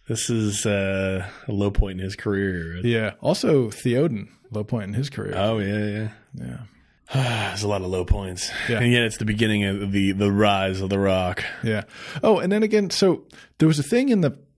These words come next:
Speaker 2: first or second movie about dry quicksand.
Speaker 1: Yeah.
Speaker 2: And I was like, "Hmm." So I looked it up.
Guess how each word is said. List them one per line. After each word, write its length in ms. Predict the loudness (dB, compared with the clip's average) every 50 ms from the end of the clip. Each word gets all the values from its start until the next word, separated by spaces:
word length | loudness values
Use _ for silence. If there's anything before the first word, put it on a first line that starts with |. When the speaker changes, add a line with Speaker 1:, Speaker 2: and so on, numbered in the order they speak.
| _ _
Speaker 2:
first 680 | -20 -18 -16 -14 -10 -6 -2 0 0 0 0 -4 -4 -6
or 60 | -6
second 400 | -4 -2 -2 -2 -2 -2 -2 0 2
movie 420 | 4 4 6 6 6 4 4 2
about 380 | 0 -2 -2 0 -2 -2 -2 -2
dry 260 | -2 0 0 0 0
quicksand. 680 | 0 0 -2 -2 0 -2 0 0 2 2 0 0 -2 -6 -12 -20 -20 _ _ -4 0
Speaker 1:
Yeah. 260 | 2 2 4 2 0 -4 -10 _ _ _ _ _ -20 -20 -20 -20 _ _
Speaker 2:
And 300 | -2 0 0 0 2 0
I 20 |
was 140 | 0 0 0
like, 260 | 0 0 0 -4 -10 -18 _ _ _ _ _ _ _ _ _ _ _ _ _ _ _ _ _ -2
"Hmm." 480 | 0 2 4 4 4 2 2 0 0 -2 -6 -6 -2
So 120 | 2 4
I 40 | 4
looked 200 | 4 4 4 4
it 60 | 2
up. 260 | 2 0 -2 -6 -12